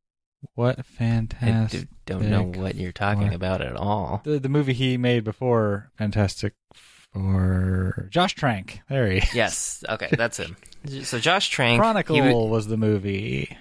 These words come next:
Speaker 2: Yeah, he, he was, he was fired because he had the flu and couldn't show up. Um, <laughs>
Speaker 1: <laughs> Yeah, right.
Speaker 2: which, which was a lie at the time. Um, and, uh, Gareth Brooks replaced him. Gareth Brooks made a movie that didn't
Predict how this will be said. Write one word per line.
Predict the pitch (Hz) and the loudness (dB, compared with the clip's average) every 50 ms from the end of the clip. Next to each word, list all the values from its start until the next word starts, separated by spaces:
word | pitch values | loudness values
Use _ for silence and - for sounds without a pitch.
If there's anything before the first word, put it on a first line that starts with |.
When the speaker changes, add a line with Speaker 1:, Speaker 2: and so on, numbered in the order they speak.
| - - _ _ _ _ | -20 -20 _ _ _ _
Speaker 2:
Yeah, | - 107 85 - - | -6 -4 -4 -4 -4
he, | - 127 143 156 170 156 | -4 0 0 0 0 0
he | - 147 165 | 0 0 2
was, | 170 180 175 170 165 151 - | 2 2 2 2 0 -2 -2
he | 135 139 | -2 -2
was | 143 151 - | -2 -2 0
fired | - 147 127 123 123 127 127 123 | 0 2 2 2 2 2 0 0
because | 127 120 - 123 113 107 101 - | 0 0 2 2 2 2 0 -2
he | - 117 113 | -4 -4 0
had | 113 107 98 | 0 0 0
the | 95 98 | 0 -2
flu | - - 113 110 104 98 | -4 -2 0 2 2 2
and | 98 95 | 0 0
couldn't | - 117 110 101 - | -4 -6 -8 -6 -4
show | - - 104 92 | -2 -2 -2 0
up. | 80 73 82 - - - - | 0 -2 -4 -4 -6 -8 -4
Um, | 113 110 107 - 160 123 - - | -2 0 0 0 0 2 2 0
<laughs> | - | 0
Speaker 1:
<laughs> | - | 0
Yeah, | 151 147 - 147 185 156 | -2 0 0 0 0 0
right. | 139 156 - - - 156 - | 0 0 -2 -2 -2 -2 0
Speaker 2:
which, | 127 - - - - - - - - - - - - | 0 2 2 2 0 -2 -4 -16 -20 -20 -20 -14 -4
which | - 120 123 - - - | -2 0 0 0 0 2
was | 131 127 127 123 113 - - | 4 6 6 6 4 2 0
a | 127 113 | 0 2
lie | 110 113 117 107 101 101 98 98 | 4 4 4 6 6 6 6 4
at | 98 95 | 4 2
the | - 101 | -2 -4
time. | - 107 95 92 95 98 104 107 - | -4 -2 0 2 2 2 2 0 -2
Um, | - 104 98 98 98 95 95 - | 0 2 2 4 2 2 0 -2
and, | - 107 104 101 101 101 101 101 98 - - | 0 0 2 2 4 2 2 0 0 -2 -2
uh, | 101 101 98 95 92 95 | -2 0 2 2 0 0
Gareth | 95 - 107 104 101 - - - - - | 0 2 2 2 2 0 -4 -18 -14 -6
Brooks | - 117 110 - - 110 | -4 -4 -4 -2 -4 -6
replaced | 98 - - 131 120 113 - - | -4 -2 0 0 0 0 -2 -4
him. | 117 104 101 98 95 | -2 -2 -2 -2 0
Gareth | - 98 98 - - | 0 0 0 0 -2
Brooks | - 135 - - - | -4 -4 -2 -2 -2
made | 117 110 104 | 0 0 0
a | 101 | 2
movie | 104 120 131 131 120 120 110 98 | 2 2 2 2 2 0 0 2
that | 98 92 - | 0 0 -2
didn't | 95 85 - 95 95 - | -4 -6 -4 -4 -6 -6